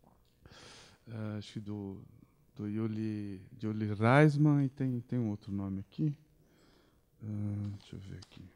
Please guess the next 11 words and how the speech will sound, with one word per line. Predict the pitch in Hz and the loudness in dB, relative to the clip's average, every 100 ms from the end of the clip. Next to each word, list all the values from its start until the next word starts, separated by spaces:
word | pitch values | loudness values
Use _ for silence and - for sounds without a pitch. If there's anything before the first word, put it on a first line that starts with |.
| - _ _ | -20 _ _
<clears throat> | - 156 101 - - - - _ _ _ _ _ _ _ _ _ _ - - - | -4 -4 -6 -14 -20 -20 -20 _ _ _ _ _ _ _ _ _ _ -20 -20 -10
Só | - 113 | -4 -4
um | |
segundo | - 131 113 123 117 | 0 -2 0 -4 -4
aqui | 107 120 | -6 -10
que | 113 | -10
tá | 127 | -10
uma | 127 123 | -8 -6
bagunça. | 123 110 110 104 - - _ _ _ _ _ _ _ _ _ _ _ _ _ _ _ _ _ - - - | -8 -6 -10 -12 -18 -20 _ _ _ _ _ _ _ _ _ _ _ _ _ _ _ _ _ -20 -20 -14
Bom, | - 123 | -6 -4
enfim. | 143 - - | -4 -6 -8